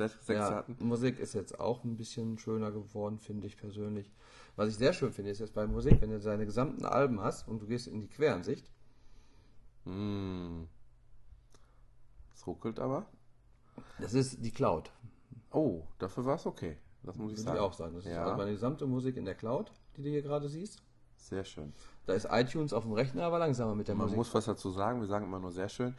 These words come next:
Speaker 1: Äh, vielleicht kennt ihr auf den Mac die, äh, da gibt es einen
Speaker 2: Bildschirmschoner, oder?
Speaker 1: Screensaver, der so aussieht, du hast halt eben den Hintergrund jetzt komplett in vier Reihen,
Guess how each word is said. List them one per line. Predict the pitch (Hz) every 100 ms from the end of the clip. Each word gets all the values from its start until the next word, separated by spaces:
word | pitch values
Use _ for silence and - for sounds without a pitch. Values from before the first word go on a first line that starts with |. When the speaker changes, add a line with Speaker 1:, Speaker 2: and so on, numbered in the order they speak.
| - - -
Speaker 1:
Äh, | - 98
vielleicht | - 104 -
kennt | 110 113
ihr |
auf | 101 -
den | 95 95
Mac | 120 127 -
die, | - 101 98 95
äh, | 90 87 90 87 - - - - - -
da | 87
gibt | 87 101 -
es | - -
einen | 92 95 95 - -
Speaker 2:
Bildschirmschoner, | 117 113 - 131
oder? | 127
Speaker 1:
Screensaver, | 90 123 120 120 117 110
der | 110 107 104
so | 101 98
aussieht, | 104 110 104 101
du |
hast | 98 101
halt | 95 - -
eben | 92 95 92 90
den | 92 87 87
Hintergrund | 95 107 107 95 98 101 - - - - - -
jetzt | 92 92 92 - -
komplett | 98 95 104 104 -
in | - 95 95 95 95
vier | - 113 110
Reihen, | 98 98 107 110